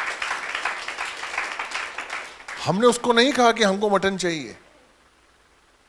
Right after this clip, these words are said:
किसको मेरी इच्छा पता लगी? परमेश्वर को। Praise the Lord।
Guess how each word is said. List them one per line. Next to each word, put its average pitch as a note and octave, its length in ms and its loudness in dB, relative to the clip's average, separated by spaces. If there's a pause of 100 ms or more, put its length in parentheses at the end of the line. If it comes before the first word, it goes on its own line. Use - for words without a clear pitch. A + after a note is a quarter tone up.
(180)
किसको B3 320 2
मेरी A3+ 260 6
इच्छा - 240 0
पता G#3 280 2
लगी? A3+ 300 2 (580)
परमेश्वर A#2+ 720 -8
को। - 280 -18 (2500)
Praise C#3 280 -2
the C#3+ 120 -4
Lord। F#3 360 -4